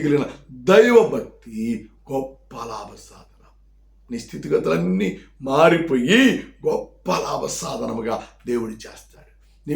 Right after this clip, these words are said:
పరిస్థితులన్నీ మారిపోయి దేవుడు గొప్ప లాభ సాధనముగా మార్చివేస్తాడు. నీ బిడ్డల విషయంలో గొప్ప లాభ సాధనం, నీ పరిచర్య విషయంలో గొప్ప లాభ సాధనం,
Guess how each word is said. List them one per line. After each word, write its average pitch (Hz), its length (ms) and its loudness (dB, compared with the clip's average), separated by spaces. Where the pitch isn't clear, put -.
పరిస్థితులన్నీ 220 840 2
మారిపోయి 160 580 0
దేవుడు 127 280 2
గొప్ప 160 360 -2
లాభ 135 240 2
సాధనముగా 110 560 -6
మార్చివేస్తాడు. - 800 -20
నీ 123 120 -6
బిడ్డల 147 340 4
విషయంలో 160 380 6
గొప్ప 147 220 -8
లాభ - 140 -16
సాధనం, - 400 -20
నీ 165 80 0
పరిచర్య 190 480 6
విషయంలో 190 340 4
గొప్ప 185 220 6
లాభ - 180 -2
సాధనం, - 420 -20